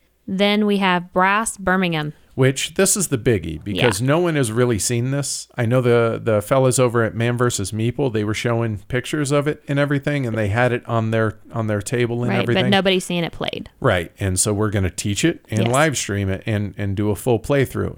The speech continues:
Speaker 2: And because we care about all our listeners overseas,
Speaker 1: Yes.
Speaker 2: we're gonna be doing this one Sunday, May seventh at noon Mountain Daylight Time. That's six P M U T C.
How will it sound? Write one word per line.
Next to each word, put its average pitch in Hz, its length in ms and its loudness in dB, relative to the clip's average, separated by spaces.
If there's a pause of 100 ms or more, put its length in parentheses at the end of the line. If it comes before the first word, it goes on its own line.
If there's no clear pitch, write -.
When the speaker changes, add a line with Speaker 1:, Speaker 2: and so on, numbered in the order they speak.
Speaker 2:
And 113 160 -2
because 120 440 0
we 147 120 -2
care 139 580 -2
about 98 400 -2
all 104 220 2
our 151 100 4
listeners 110 600 -2
overseas, 95 720 -2
Speaker 1:
Yes. - 580 -10
Speaker 2:
we're 101 140 0
gonna 101 160 0
be 104 160 2
doing 123 260 4
this 131 220 2
one 135 320 0 (180)
Sunday, 156 800 0 (200)
May 113 320 2
seventh 113 640 0 (180)
at 107 220 -2
noon 107 800 2 (300)
Mountain 117 340 -2
Daylight 120 420 2
Time. 147 420 0
That's 113 240 -2
six - 300 -2
P 147 280 -2
M 135 220 2
U 113 200 -2
T 120 200 -2
C. 143 380 0